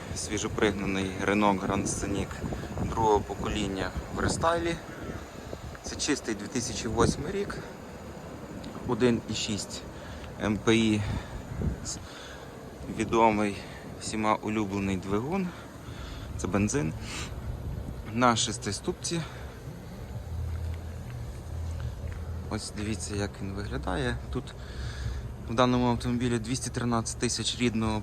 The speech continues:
пробігу, на хорошій комплектації. Ось парктронічки, кліма,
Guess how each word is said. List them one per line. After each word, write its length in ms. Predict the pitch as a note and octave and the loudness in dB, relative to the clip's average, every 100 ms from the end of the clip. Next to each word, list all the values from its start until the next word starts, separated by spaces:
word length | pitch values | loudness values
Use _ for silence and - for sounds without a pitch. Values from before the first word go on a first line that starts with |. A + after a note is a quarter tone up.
| - | 0
пробігу, 480 | D3 D3 C3 A#2+ A2+ - - - - - - - - - - - - - - | 0 2 0 0 -2 -6 -8 -10 -10 -8 -10 -8 -8 -8 -8 -8 -6 -6 0
на 200 | A2+ A#2 | 6 6
хорошій 440 | A2 A#2 A2 - | 6 8 8 6
комплектації. 880 | - G#2+ F#2 - D3+ D3+ - A#2 A2+ A2 - - - | 0 2 4 6 6 6 4 4 4 2 -6 -10 -2
Ось 200 | G#2 - - - - - - - - - - - - - - | -2 -2 -6 -12 -12 -12 -12 -12 -10 -8 -8 -10 -12 -12 0
парктронічки, 800 | A#2 A#2 - F3 E3 - - C#3 - - - - - - - - - - | 2 2 6 6 6 2 0 0 -2 -8 -8 -10 -10 -10 -10 -10 -8 -6
кліма, 420 | B2+ E3 D#3 C3+ | 2 4 8 8